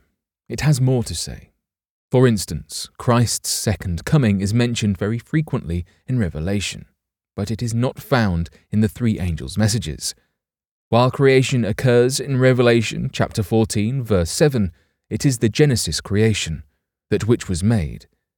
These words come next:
not directly the new creation which will be made. In this respect, creation looks back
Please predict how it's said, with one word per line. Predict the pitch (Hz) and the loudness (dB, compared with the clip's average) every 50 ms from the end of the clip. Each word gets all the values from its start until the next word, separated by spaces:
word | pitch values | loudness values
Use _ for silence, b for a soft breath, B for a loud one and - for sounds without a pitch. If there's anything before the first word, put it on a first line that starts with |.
| _ _ _ _ _ - | _ _ _ _ _ 0
not | 110 127 113 - - | 2 2 2 0 0
directly | - 107 104 113 123 - - - 104 95 95 | 0 2 4 4 2 0 -2 -4 -4 -4 -2
the | 85 90 | -2 0
new | 90 95 113 127 | 0 0 0 0
creation | - - 131 120 107 98 92 - - 101 92 87 b b b b | -2 -2 0 0 2 0 0 -2 -2 -2 -2 -4 b b b b
which | - 101 101 - | -8 -8 -6 -2
will | - 135 139 131 107 | 2 2 4 2 2
be | 78 76 64 | -2 -4 -6
made. | 64 64 58 50 - - - _ _ _ _ _ _ _ _ _ _ _ _ _ _ _ _ _ | -6 -8 -10 -10 -14 -16 -20 _ _ _ _ _ _ _ _ _ _ _ _ _ _ _ _ _
In | - 110 101 98 107 | 0 2 2 4 4
this | 131 156 151 - - | 4 4 4 2 0
respect, | 120 - - - 113 104 - - - - | -2 -2 0 0 -2 -2 -2 -6 -12 -12
creation | - - 123 117 110 117 135 - - 151 127 | -6 -2 2 4 4 4 2 2 0 0 0
looks | 120 - - - | 0 -2 -6 -6
back | - - 131 110 95 71 - | -2 0 0 0 0 -2 -8